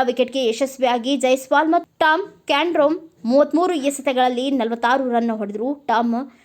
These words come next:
ಕ್ಯಾಂಡ್ರೋಮ್ ಇಪ್ಪತ್ತು ರನ್ ಗಳಿಸಿ ಔಟ್ ಆದರೆ ಯಶಸ್ವಿ ಜೈಸ್ವಾಲ್ ನಲವತ್ತೈದು ರನ್ ಹೊಡೆದು ವಿಕೆಟ್ ಒಪ್ಪಿಸಿದ್ರು. ನಾಯಕ ಸಂಜು ಸ್ಯಾಮ್ಸನ್ ಹದಿನೇಳು ರನ್ ಸಿಡಿಸಿ, ಆ, ಸ್ಟ್ಯಾಂಪ್ ಔಟ್ ಆದ್ರು.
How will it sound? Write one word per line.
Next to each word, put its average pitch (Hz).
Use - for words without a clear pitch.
ಕ್ಯಾಂಡ್ರೋಮ್ 240
ಇಪ್ಪತ್ತು 381
ರನ್ 311
ಗಳಿಸಿ 262
ಔಟ್ 247
ಆದರೆ 233
ಯಶಸ್ವಿ 247
ಜೈಸ್ವಾಲ್ 269
ನಲವತ್ತೈದು 240
ರನ್ 262
ಹೊಡೆದು 269
ವಿಕೆಟ್ 254
ಒಪ್ಪಿಸಿದ್ರು. 226
ನಾಯಕ 233
ಸಂಜು 294
ಸ್ಯಾಮ್ಸನ್ 277
ಹದಿನೇಳು 262
ರನ್ 247
ಸಿಡಿಸಿ, 254
ಆ, 240
ಸ್ಟ್ಯಾಂಪ್ 302
ಔಟ್ 330
ಆದ್ರು. 294